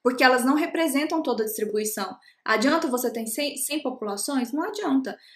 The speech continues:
Agora, eu tenho quinze populações, mas elas estão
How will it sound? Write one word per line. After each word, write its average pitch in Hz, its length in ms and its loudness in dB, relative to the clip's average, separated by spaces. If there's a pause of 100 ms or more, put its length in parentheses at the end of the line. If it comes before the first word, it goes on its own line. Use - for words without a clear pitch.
Agora, 247 420 4
eu 220 80 2
tenho 294 300 -2
quinze 415 340 2
populações, 302 880 0 (240)
mas 226 220 4
elas 311 220 2
estão 269 500 0